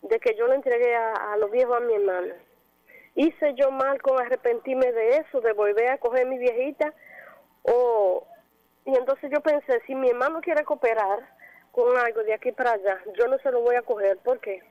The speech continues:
Porque eso no va a ser una ayuda para esos viejos, ni va a ser una ayuda para esos viejos, ni va a ser una bendición para ninguno de los tres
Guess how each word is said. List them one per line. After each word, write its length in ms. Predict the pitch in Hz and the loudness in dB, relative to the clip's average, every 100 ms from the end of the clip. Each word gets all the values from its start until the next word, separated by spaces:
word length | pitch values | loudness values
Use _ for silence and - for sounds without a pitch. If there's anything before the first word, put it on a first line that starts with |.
| - | -6
Porque 220 | 208 233 | -2 -2
eso 180 | 220 240 | 0 0
no 120 | 226 | 0
va 80 | 220 | 0
a 120 | 214 | -2
ser 120 | 226 | -2
una 160 | 226 208 | 0 0
ayuda 300 | 190 226 214 | -2 -2 -2
para 180 | 208 202 | -2 -6
esos 200 | - 185 | -6 -8
viejos, 340 | 196 202 175 - - - - | -4 -2 -4 -8 -20 -20 -4
ni 140 | 226 214 | 0 2
va 100 | 220 | 2
a 140 | 240 | 0
ser 120 | 311 | -2
una 160 | 302 285 | 0 0
ayuda 380 | 277 254 254 220 | -2 0 0 0
para 160 | 233 | -2
esos 160 | 220 202 | -2 0
viejos, 280 | 190 180 175 - - - | 0 0 -4 -12 -14 -4
ni 120 | 226 | 0
va 120 | 208 226 | 2 0
a 120 | - | 0
ser 180 | 262 254 | 0 2
una 160 | 233 | 0
bendición 580 | 226 240 226 226 240 247 | 0 -2 -2 -4 -2 -2
para 200 | 240 214 214 | 0 -2 0
ninguno 400 | 214 220 240 220 | 0 0 0 0
de 100 | 208 | -2
los 140 | 190 | -2
tres 260 | 233 254 | 0 -2